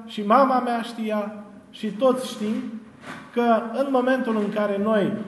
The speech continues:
mergem la Sfintele Moaște și așteptăm, așteptăm să ne întâlnim cu Sfântul, cu Sfântul Cuvios Dimitrie, cu Sfânta Cuvioasă Parascheva.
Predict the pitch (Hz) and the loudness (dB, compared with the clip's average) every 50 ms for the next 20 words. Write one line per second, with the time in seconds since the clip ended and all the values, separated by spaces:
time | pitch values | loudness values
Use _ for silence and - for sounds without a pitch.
0 | - - - - 220 220 185 190 185 180 180 180 180 - - 233 233 208 202 185 | -10 -8 -6 -2 -2 -2 0 0 0 2 0 0 -2 -2 -6 -4 -4 -2 -2 0
1 | 185 185 202 214 214 196 - - 175 156 143 - - - - - 214 208 202 208 | 0 2 2 2 2 0 -2 -4 -8 -8 -8 -10 -12 -14 -6 -4 -4 -4 -4 -4
2 | - 196 165 156 - 226 240 285 302 302 302 - - - - - - - - - | -4 -6 -6 -4 -4 -2 0 0 0 -2 -8 -12 -16 -20 -20 -20 -20 -20 -20 -8
3 | - - 254 254 - - 240 214 196 - 208 220 254 269 302 320 320 - - - | -2 0 0 0 0 -2 -4 -4 -4 -4 -2 2 2 4 4 2 0 -6 -10 -14
4 | - - - - - - - 254 254 247 247 247 247 240 233 233 220 208 - 208 | -16 -18 -18 -20 -18 -6 -2 0 0 0 0 0 0 2 2 2 0 0 0 0
5 | 208 208 214 - 294 302 302 - - - - - - - - - 254 262 254 - | 0 0 0 -2 -2 -4 -6 -8 -10 -12 -14 -16 -20 -20 -12 -6 -4 -4 -4 -4
6 | - - 311 320 302 254 - - - 226 226 - - - - - - - - - | -4 -2 -2 -2 0 -2 -4 -4 -6 -6 -8 -8 -12 -16 -20 -20 -20 -20 -20 -20
7 | - _ - - - - 208 196 202 202 269 294 262 233 254 254 247 240 226 - | -20 _ -20 -20 -6 -4 -4 -4 -4 -6 -6 -6 -4 -2 -2 -2 -2 -4 -4 -6
8 | 233 208 220 233 240 226 196 220 220 226 226 208 - - 165 - - 202 - - | -4 -2 0 2 2 0 0 0 0 0 0 0 -2 -2 -4 -4 -4 -4 -4 -4
9 | - - 277 269 240 220 214 208 - - 202 196 208 220 220 220 214 214 214 175 | -4 -2 -2 -2 0 0 -2 -2 -2 -6 -6 -2 0 0 0 0 -2 -4 -6 -4
10 | 196 202 208 214 208 208 - 247 233 208 160 | -4 -2 -2 -2 -4 -4 -4 -4 -4 -4 -4